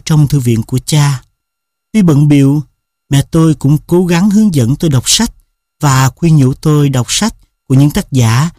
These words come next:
mà mẹ tôi ưa thích nhất. Những cuốn sách đầu tiên tôi đọc là Gogol, Chekhov, Nekrasov,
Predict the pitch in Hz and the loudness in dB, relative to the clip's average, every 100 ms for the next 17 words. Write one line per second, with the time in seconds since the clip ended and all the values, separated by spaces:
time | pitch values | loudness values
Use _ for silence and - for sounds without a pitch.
0 | _ - 131 131 123 120 113 113 - 139 | _ -6 -2 0 0 0 -2 -4 -2 -2
1 | 135 - 135 127 180 - 202 262 _ _ | 0 0 -2 -2 -4 -2 -2 -2 _ _
2 | _ _ _ _ _ _ _ _ _ _ | _ _ _ _ _ _ _ _ _ _
3 | - 139 156 196 214 233 165 131 - 175 | 0 0 2 0 -2 -2 -2 -2 0 0
4 | 170 165 139 127 - _ _ 135 135 127 | 2 0 2 0 -4 _ _ -2 0 0
5 | 120 156 156 170 170 160 - _ - - | 0 0 0 0 0 0 -4 _ -8 -4
6 | 165 - 202 233 - _ _ _ _ _ | -4 -2 -4 -4 -6 _ _ _ _ _
7 | _ _ _ 190 185 190 175 170 - 196 | _ _ _ -4 -2 0 0 2 0 0
8 | 233 | -2